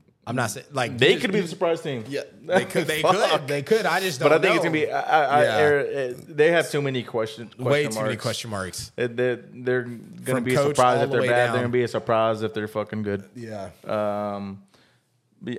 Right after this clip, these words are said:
Speaker 2: I mean, yeah, they, they just have to lose to somebody good,
Speaker 1: Mm-hmm.
Speaker 2: um,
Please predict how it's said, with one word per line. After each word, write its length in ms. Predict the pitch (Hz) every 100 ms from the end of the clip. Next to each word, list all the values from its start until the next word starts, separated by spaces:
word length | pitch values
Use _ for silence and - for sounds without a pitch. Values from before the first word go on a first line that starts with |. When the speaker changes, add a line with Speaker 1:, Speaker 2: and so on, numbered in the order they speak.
| -
Speaker 2:
I 60 |
mean, 400 | 123 120 110 107 107
yeah, 220 | 120 113
they, 160 | 120
they 260 | 123 - 131
just 160 | 127 127
have 140 | 117
to 80 | 113
lose 160 | 110
to 100 | -
somebody 380 | 101 107 101 98 _
good, 340 | - 226 110 _
Speaker 1:
Mm-hmm. 600 | 104 92 85 82 _ -
Speaker 2:
um, 500 | 107 101 98 101 101